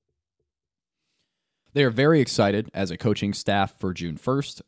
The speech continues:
as it will be the first time that they are able to physically meet their players. Mack said that it just feels more normal when everyone gets to practice without a mask, and that he's excited to show off the Yum Center to the new recruits.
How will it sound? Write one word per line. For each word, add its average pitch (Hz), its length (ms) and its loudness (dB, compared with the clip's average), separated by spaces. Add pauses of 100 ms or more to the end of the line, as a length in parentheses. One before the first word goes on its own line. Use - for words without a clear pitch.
as 85 160 -6
it 80 140 -14
will 87 80 -8
be 87 160 -8
the 78 120 -10
first - 380 -4
time 82 280 -8
that 87 120 -8
they 85 140 -4
are 78 100 -8
able 85 240 -6
to - 140 -16
physically 110 480 -2
meet 90 360 -6
their 82 140 -6
players. 117 500 -6 (360)
Mack 151 160 0
said 156 160 2
that 143 100 4
it 123 60 0
just 123 180 -4
feels 139 260 -2
more 113 160 -4
normal 82 380 -12
when 95 160 -8
everyone 104 400 -2
gets 95 200 -10
to 92 100 -6
practice 101 420 -4
without 78 240 -8
a 69 60 -8
mask, 113 540 -6 (260)
and 98 120 -8
that 92 120 -6
he's 85 160 -10
excited 110 440 -4
to 90 60 -8
show 90 240 -6
off 82 160 -14
the 87 100 -10
Yum 95 300 0
Center 107 360 -2
to - 120 -12
the 87 100 -10
new 76 120 -10
recruits. - 640 -10